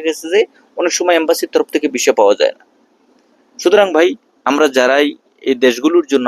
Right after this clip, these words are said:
আবেদন করব, বিশেষ করে অনেকেই, আহ, দেখবেন যে মিডল ইস্টের বিভিন্ন দেশগুলোতে আমরা অবস্থানরত আছি, এবং মিডল ইস্টের বিভিন্ন দেশ থেকেও আমরা চাচ্ছি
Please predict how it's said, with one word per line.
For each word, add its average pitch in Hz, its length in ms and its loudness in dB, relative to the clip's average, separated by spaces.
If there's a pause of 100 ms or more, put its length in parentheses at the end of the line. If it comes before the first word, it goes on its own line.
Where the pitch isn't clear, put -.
আবেদন 147 220 -2 (100)
করব, 139 180 2 (160)
বিশেষ 139 240 -6
করে 147 200 -2
অনেকেই, 127 360 -2 (680)
আহ, 98 220 4 (100)
দেখবেন 135 300 0
যে 135 60 2 (100)
মিডল 156 320 2
ইস্টের 151 300 -6
বিভিন্ন 123 220 -2 (100)
দেশগুলোতে 107 460 -2
আমরা 101 200 2
অবস্থানরত 107 400 -4 (100)
আছি, 156 160 -4 (440)
এবং 123 120 0 (120)
মিডল 151 240 2
ইস্টের 156 260 -2
বিভিন্ন 131 180 0 (100)
দেশ 117 80 4 (100)
থেকেও 143 240 0
আমরা 120 220 -2
চাচ্ছি 107 260 -4